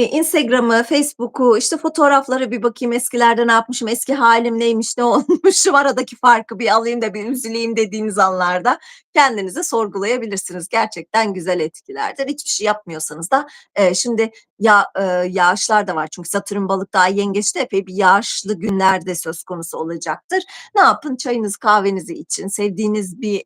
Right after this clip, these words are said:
e, atıştırmalığı yanında sağlıklı atıştırmalığı yiyin. Çünkü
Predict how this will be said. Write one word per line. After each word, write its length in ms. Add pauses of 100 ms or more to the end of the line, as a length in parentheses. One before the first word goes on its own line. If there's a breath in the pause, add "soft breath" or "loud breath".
e, 220
atıştırmalığı 800
yanında 440
sağlıklı 400
atıştırmalığı 720
yiyin. 400
Çünkü 320